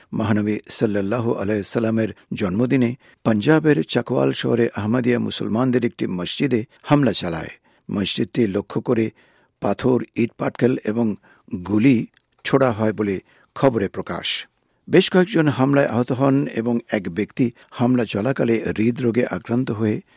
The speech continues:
পরে মারা যান। পরিস্থিতি শান্ত করার লক্ষ্যে নিরাপত্তা বাহিনীকে তলব করা হয়। পাঁচই ডিসেম্বর অন্য এক ঘটনায় পাঞ্জাব সন্ত্রাস বিরোধী দপ্তরের পুলিশ বাহিনী রাবোয়াতে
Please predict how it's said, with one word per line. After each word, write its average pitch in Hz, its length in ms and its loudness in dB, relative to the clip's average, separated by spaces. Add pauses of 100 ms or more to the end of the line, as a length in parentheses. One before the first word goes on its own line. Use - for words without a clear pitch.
(140)
পরে 92 240 0
মারা 92 280 0
যান। 80 380 -8 (600)
পরিস্থিতি 175 480 0
শান্ত 156 320 -2
করার 151 280 0
লক্ষ্যে 139 480 0
নিরাপত্তা 120 560 0
বাহিনীকে 107 540 -2 (400)
তলব 135 300 4
করা 98 200 -4
হয়। - 260 -4 (1120)
পাঁচই 165 320 4
ডিসেম্বর 156 540 4 (160)
অন্য 127 220 6
এক 139 140 4
ঘটনায় 120 680 0
পাঞ্জাব 117 600 0
সন্ত্রাস 117 560 -2
বিরোধী 107 320 -2 (280)
দপ্তরের 110 460 -2
পুলিশ 113 380 -4
বাহিনী 127 320 4 (360)
রাবোয়াতে 135 680 2